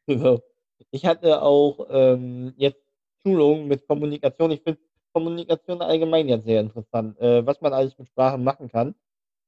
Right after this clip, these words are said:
Äh, auch durch Fragestellungen, äh, et cetera. Find, ist, find ich immer wieder faszinierend. Aber um zurück zum Thema zu kommen, ähm, wenn ich wirklich noch ein Spiel in die Top fünf, ähm, würde mir jetzt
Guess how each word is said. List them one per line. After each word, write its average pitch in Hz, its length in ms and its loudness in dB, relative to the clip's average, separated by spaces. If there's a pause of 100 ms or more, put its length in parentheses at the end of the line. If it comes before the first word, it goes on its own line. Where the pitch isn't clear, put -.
(140)
Äh, 123 60 4
auch 117 680 2
durch 127 160 -10
Fragestellungen, 113 1080 -4
äh, 110 260 -2 (120)
et - 140 -16
cetera. 135 400 0 (460)
Find, 156 140 -4 (120)
ist, 123 200 -14 (140)
find 139 120 -8
ich 127 80 -6
immer 123 220 2
wieder 113 160 0
faszinierend. 107 680 -10 (800)
Aber 180 320 4
um 160 160 0
zurück 160 300 -12
zum 156 160 -16
Thema 147 280 -4
zu 117 140 -20
kommen, 104 360 -8 (140)
ähm, 139 760 -4 (680)
wenn 151 180 -4
ich 165 140 -14 (100)
wirklich 156 340 -16
noch 151 200 -6 (160)
ein 147 200 -10
Spiel 147 360 -10
in 139 140 -18
die 139 120 -18
Top - 180 -20 (160)
fünf, 147 220 -14 (300)
ähm, 123 560 -4 (420)
würde 147 440 0
mir 143 240 0
jetzt 143 260 0